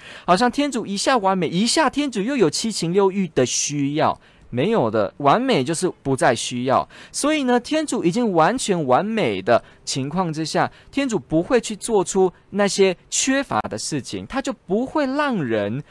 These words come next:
他就不会去促成罪恶，也不会去诱惑人罪恶，他不需要。所以天主不会这么做。所以呢，什么人可以让自己变成犯罪呢？只有人自己，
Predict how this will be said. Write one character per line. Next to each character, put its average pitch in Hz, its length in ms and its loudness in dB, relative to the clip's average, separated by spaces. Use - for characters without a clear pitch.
他 277 160 0
就 262 160 -2
不 175 260 2
会 240 180 0
去 208 280 -6
促 302 320 0
成 113 340 -2
罪 147 300 2
恶， 131 200 2
也 147 100 4
不 175 220 0
会 247 140 4
去 247 160 -4
诱 269 260 0
惑 208 180 2
人 101 240 0
罪 127 220 -2
恶， 123 80 0
他 233 140 -8
不 277 160 -4
需 285 240 -4
要。 302 260 0
所 170 120 2
以 156 40 0
天 175 180 0
主 123 80 -4
不 107 160 -8
会 139 140 -4
这 127 100 -8
么 101 140 -6
做。 - 280 -6
所 269 240 2
以 285 120 0
呢， 214 200 4
什 - 340 0
么 233 140 4
人 165 260 4
可 190 160 -2
以 190 100 2
让 185 280 2
自 226 180 -8
己 113 200 -6
变 156 240 0
成 120 200 -6
犯 170 280 -4
罪 233 240 0
呢？ 143 260 0
只 - 160 -8
有 120 160 0
人 107 340 0
自 165 160 -4
己， - 280 -8